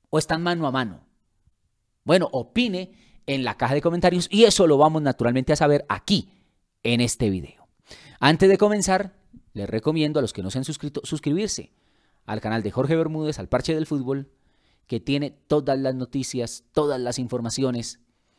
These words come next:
del fútbol de nuestro país, del fútbol colombiano. Y es gratis,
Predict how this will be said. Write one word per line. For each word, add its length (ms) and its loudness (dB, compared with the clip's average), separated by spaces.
del 220 -2
fútbol 580 0
de 180 -2
nuestro 260 -4
país, 220 -6
del 140 -12
fútbol 260 -8
colombiano. 440 -16
Y 60 -4
es 80 -2
gratis, 560 -4